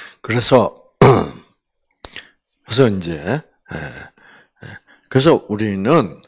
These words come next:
적극적으로 뭐 해야 된다? 우리 민재 씨 아까 했잖아, 말했잖아. 거부! 그렇지. 적극적으로 거부해야 돼요.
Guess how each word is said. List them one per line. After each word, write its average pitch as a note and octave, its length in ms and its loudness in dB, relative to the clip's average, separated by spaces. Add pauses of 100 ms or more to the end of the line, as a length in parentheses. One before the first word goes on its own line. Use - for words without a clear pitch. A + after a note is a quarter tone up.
(1400)
적극적으로 A#3 1800 6
뭐 D#3 280 6
해야 D#3 240 10
된다? C3 500 0 (1400)
우리 A2+ 140 -2
민재 A2+ 320 0
씨 - 180 -6
아까 - 280 -4
했잖아, F#2+ 500 -4
말했잖아. F#2 520 -10 (720)
거부! G3 1200 6
그렇지. - 720 -16 (500)
적극적으로 - 1120 -4
거부해야 - 560 -10
돼요. - 200 -20